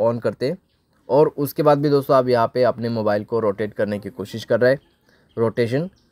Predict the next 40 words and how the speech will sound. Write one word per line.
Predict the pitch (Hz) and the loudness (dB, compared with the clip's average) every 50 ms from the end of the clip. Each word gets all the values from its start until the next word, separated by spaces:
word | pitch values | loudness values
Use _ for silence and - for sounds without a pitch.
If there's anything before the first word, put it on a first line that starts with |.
| _ _ _ | _ _ _
काम | - 117 110 110 | -2 0 0 0
नहीं | 107 101 98 98 | 0 -2 -4 -6
कर | - - 82 | -6 -8 -10
रहा | - 73 | -8 -10
है। | - - _ _ _ _ _ _ - - _ _ _ _ - | -14 -16 _ _ _ _ _ _ -20 -20 _ _ _ _ -2
अगर | - 135 135 180 185 | 0 4 4 4 4
दोस्तों | 170 170 160 - 170 151 | 4 2 0 2 0 0
ऐसा | 135 123 135 131 | 0 0 -2 -4
कुछ | 123 - 123 117 - | -4 -6 -10 -10 -8
भी | 120 120 117 | -8 -8 -8
प्रॉब्लम | - - 113 107 95 95 98 104 107 107 98 - - | -6 -4 0 0 0 0 0 -2 -4 -4 -4 0 2
है | 120 127 | 2 4
आपकी | 113 85 101 - - - 101 | 4 2 0 -4 -6 -8 -6
डिवाइस | 98 95 90 87 82 - - | -4 -2 -2 -2 -2 -4 -6
में, | 107 107 92 78 - _ _ _ _ - - _ _ _ _ _ _ - | -6 -6 -6 -8 -12 _ _ _ _ -20 -20 _ _ _ _ _ _ 0
तो | - - - - _ - | 0 0 0 0 _ -2
आप | 117 127 147 151 | 0 2 2 2
दोस्तों | 139 127 123 117 - - 131 135 147 - _ _ _ _ _ _ _ _ _ _ _ _ - | 2 0 -2 -2 -2 -4 -4 -4 -4 -8 _ _ _ _ _ _ _ _ _ _ _ _ -6
इस | 123 143 123 117 | -4 -4 -4 -4
वीडियो | 107 107 95 101 98 | -4 -2 -2 -2 -2
को | 95 - 117 | 0 0 -2
अंत | 104 95 92 - - | -2 -2 -4 -4 -4
तक | 127 143 - - _ _ _ _ _ _ _ _ - - | -4 -4 -6 -12 _ _ _ _ _ _ _ _ -14 -10
ज़रूर | 101 104 113 110 120 127 | -4 0 2 4 4 4
देखिएगा। | 123 123 113 117 117 113 123 131 147 _ _ _ _ _ _ _ - | 2 2 0 0 0 0 0 0 -2 _ _ _ _ _ _ _ -10
मैं | 104 110 117 135 | -6 -2 2 4
आपको | 147 147 131 - 147 143 | 4 4 2 0 -2 -4
step | 127 - - 127 117 | -4 -2 -2 -2 0
by | 117 113 | -2 -4
step | 110 - - 110 | -4 -4 -6 -8
इसका | 107 101 - - 110 | -8 -8 -10 -10 -10
सॉल्यूशन | 101 - 107 98 98 104 - 110 104 | -6 -4 -4 -2 -2 -4 -6 -6 -6
बताऊंगा। | 92 - - 107 104 107 113 117 123 151 - _ _ _ _ _ _ _ _ _ - | -8 -6 -4 -4 -4 -2 0 0 0 0 -2 _ _ _ _ _ _ _ _ _ -8
उसके | - 127 120 - 165 | -6 -6 -2 2 4
बाद | 156 147 143 135 | 4 4 4 4
जाके | 127 120 110 127 | 2 0 0 0
दोस्तों | 120 117 113 110 - 123 | -2 -4 -4 -4 -2 -2
आपका | 110 104 - - | -4 -2 -4 -6
जो | 107 104 107 | -6 -4 -4
यहाँ | 107 101 101 | -4 -4 -4